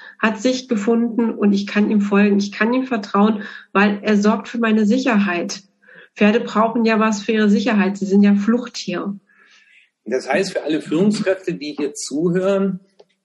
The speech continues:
Speaker 2: äh, aber ich glaube, das gibt's auch für Eltern und ein Freund von mir ist auch Hundeführer bei der Polizei gewesen und der sagte immer,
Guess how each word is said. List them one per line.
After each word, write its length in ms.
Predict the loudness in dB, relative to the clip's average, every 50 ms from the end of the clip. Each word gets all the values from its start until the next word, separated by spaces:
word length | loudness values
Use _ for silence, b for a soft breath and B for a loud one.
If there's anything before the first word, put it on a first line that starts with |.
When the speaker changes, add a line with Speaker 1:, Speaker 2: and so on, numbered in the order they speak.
| _ -4
Speaker 2:
äh, 360 | -2 -2 0 0 -2 -2 -4 -6 -10 -16 _ -20 -20 _ _
aber 160 | -6 -4 -2 -2
ich 180 | -2 -2 -4
glaube, 220 | -2 -2 0 0 -2
das 240 | -2 -6 -8 -8
gibt's 220 | -8 -8 -8 -8 -8
auch 180 | -6 -6 -6
für 160 | -6 -8 -8 -6
Eltern 420 | -4 -2 -2 -2 -2 -2 -2 -2
und 180 | -2 -4 -6 -6
ein 80 | -8
Freund 280 | -6 -6 -4 -4 -4 -4
von 160 | -4 -6 -4
mir 180 | -2 -2 -2 -4
ist 140 | -4 -6 -6
auch 380 | -6 -6 -6 -6 -8 -10 -16 -12 -8
Hundeführer 680 | -8 -6 -4 -4 -2 0 0 0 0 0 -2 -2 -2 -2
bei 120 | -2 -2
der 120 | -2 -4 -6
Polizei 580 | -8 -10 -10 -10 -10 -10 -8 -8 -6 -6 -6
gewesen 480 | -6 -6 -6 -6 -6 -6 -6 -6 -6 -8
und 140 | -6 -6 -6
der 100 | -6 -6
sagte 240 | -6 -6 -6 -6 -6
immer, 260 | -6 -6 -6 -8